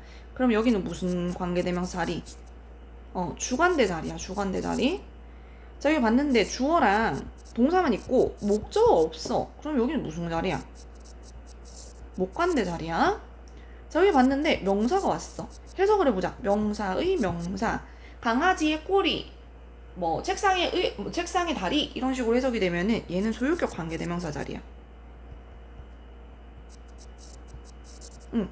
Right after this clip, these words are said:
요렇게 일단 답을 빈칸에 맞춰서 골라주시면 됩니다. 그래서 요거 필기 먼저 하시고요. 보겠습니다. 자, 관계대명사는 접속사 플러스 대명사 역할하고요. 앞에 나온 선행사를 수식하는 형용사절입니다.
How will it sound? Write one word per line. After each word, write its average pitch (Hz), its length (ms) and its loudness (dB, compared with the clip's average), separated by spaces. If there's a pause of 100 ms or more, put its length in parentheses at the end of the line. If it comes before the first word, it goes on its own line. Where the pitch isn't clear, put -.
(140)
요렇게 381 360 4
일단 277 240 0
답을 247 580 0 (420)
빈칸에 294 360 0
맞춰서 233 340 -2
골라주시면 240 600 0
됩니다. 196 640 -2 (420)
그래서 220 160 -10
요거 240 160 -2
필기 403 300 6
먼저 214 200 -2
하시고요. 262 600 -2 (1800)
보겠습니다. 240 840 0 (460)
자, 247 200 4
관계대명사는 285 1080 4
접속사 262 480 -4
플러스 226 300 -4
대명사 240 400 0
역할하고요. 220 1040 -2 (640)
앞에 330 300 0
나온 247 240 6
선행사를 294 560 0
수식하는 247 520 -4
형용사절입니다. 214 1400 0